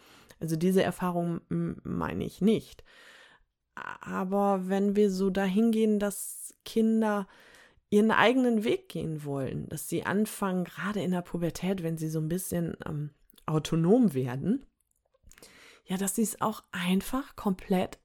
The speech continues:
anders machen als ich. Einer der <laughs> liebsten Sätze meiner Pubertät war,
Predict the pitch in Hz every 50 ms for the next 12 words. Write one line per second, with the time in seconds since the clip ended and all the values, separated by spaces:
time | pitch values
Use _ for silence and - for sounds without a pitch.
0 | _ _ - 214 262 359 427 415 381 - - - 156 143 - - 139 143 - 139
1 | - - - 165 160 - - - _ _ _ _ _ _ - _ - - - -
2 | - - - _ 156 175 214 240 247 254 233 226 220 233 226 - - - 202 214
3 | - - _ _ _ - 185 185 190 190 208 269 415 - - - - - - 220
4 | 214 185 175 185 - - - - - - - - 208 240 247 220 180 160 165 165
5 | - 247 262 233 226 214 - - 208 190 196 180 180 - - 220 262 302 - -
6 | - - - - - - - _ _ - 151 143 160 156 160 196 262